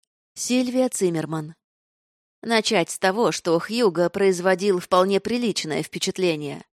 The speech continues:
Деньги, которые были нам нужны, чтобы снять второй фильм Зандера, для него это была капля в море. И если в его условия входило владение компанией, то это казалось справедливым.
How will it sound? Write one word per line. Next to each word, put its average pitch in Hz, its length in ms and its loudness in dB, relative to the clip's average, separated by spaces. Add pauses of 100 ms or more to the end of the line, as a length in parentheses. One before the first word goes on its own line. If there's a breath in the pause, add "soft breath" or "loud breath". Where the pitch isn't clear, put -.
(380)
Деньги, 208 420 0
которые 175 420 2
были 170 220 2
нам 165 220 -2
нужны, 185 400 -2
чтобы 165 260 -4
снять 170 300 -4
второй 175 320 0
фильм 175 200 -6
Зандера, 175 540 -2 (420)
для 277 200 -2
него 240 280 2
это 170 240 0
была 170 280 2
капля 180 480 -2
в 147 60 -12
море. 156 380 -6 (560)
И 285 120 -4
если 196 400 2
в 170 80 0
его 175 180 4
условия 160 540 0
входило 165 460 0
владение 160 500 2
компанией, 175 640 -2 (300)
то 214 200 0
это 175 300 0
казалось 165 500 0
справедливым. 196 800 -2